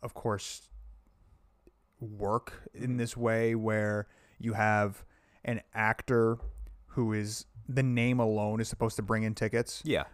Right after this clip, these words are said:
Speaker 1: And that's, I guess, where they were thinking of, like, "Oh, he's, he's not, like, the leading man." But it's also just like, yeah, but it doesn't matter who the leading role man, like, these movies were shit.
Speaker 2: Yes.
Speaker 1: Like, it didn't matter who the fuck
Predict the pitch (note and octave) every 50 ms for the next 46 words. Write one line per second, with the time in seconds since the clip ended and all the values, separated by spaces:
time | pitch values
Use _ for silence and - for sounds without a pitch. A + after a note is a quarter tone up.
0 | - - - - - - - - - - - - _ _ _ _ _ _ - -
1 | _ - B2 A#2 A2+ A2+ A2+ A#2 A#2 - C3 A#2+ A#2+ B2 - A#2+ A#2 A2+ A2 G#2
2 | G#2 G#2+ G#2+ A2 A2 - B2+ A#2 - B2+ B2 B2 A#2+ A#2+ A#2 - B2 A#2 A#2 G#2
3 | A#2+ A2+ A2 - A#2 A2+ G#2+ G#2+ G#2 G2 G#2 A#2 A2 G#2 G#2+ - - A#2+ A2 G#2+
4 | A2+ A2 G#2+ G2 G#2+ - A2 A2 A2+ A2 G#2+ G#2+ G#2+ A2 A2 G#2+ A2 A2 - A#2+
5 | B2+ - - F3 C#3+ D#3+ D3+ - D#3 C3+ A#2 A2+ A2+ B2+ B2+ A2+ G#2 G2+ G#2 G2+
6 | - _ _ _ _ - B2+ C#3 C#3+ C#3+ D#3 A#2 A2 A2+ A2 G#2+ G#2+ A2 A2+ B2+
7 | C#3 C#3+ D3 C#3 C3+ C3 B2+ A#2 A2 G#2+ A2+ B2 A2+ A2 G2+ G#2 G#2 G#2+ A2+ A#2
8 | B2+ C3+ C#3+ C#3+ A#2 A2+ A2+ A2 B2 A2 B2+ C3+ D3 D#3 D3 A2+ G2+ G2 - -
9 | - B2+ A2 F#2+ - - - _ _ _ _ _ - - - - - A#2+ A2 -
10 | - - - C3+ B2+ A#2+ A2 A#2 C3 C#3 D3 D#3 D3+ C3+ B2 B2 B2+ C3+ C3 A#2+
11 | A#2 G#2+ - B2+ A#2+ A#2 A2+ - - C3+ A#2+ A2+ - - - -